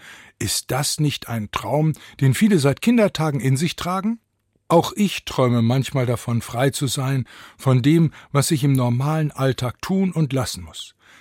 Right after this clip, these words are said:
Die eigenen Gefühle und Gedanken, die eigene Vorstellungswelt einmal ausleben zu können, das ist reizvoll und befreiend. Und die Kinder genießen es.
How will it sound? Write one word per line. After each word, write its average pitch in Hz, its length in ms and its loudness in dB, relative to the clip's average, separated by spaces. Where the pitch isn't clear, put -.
Die 175 140 4
eigenen 185 340 4
Gefühle 185 400 2
und 170 100 2
Gedanken, 170 560 0
die 170 160 2
eigene 170 360 2
Vorstellungswelt 156 840 2
einmal 160 240 0
ausleben 135 600 0
zu - 140 -4
können, 156 400 0
das 147 440 0
ist 143 420 -4
reizvoll 190 500 -2
und 156 200 -2
befreiend. 170 600 -6
Und 139 360 2
die 123 80 2
Kinder 151 280 4
genießen 175 480 2
es. - 200 -10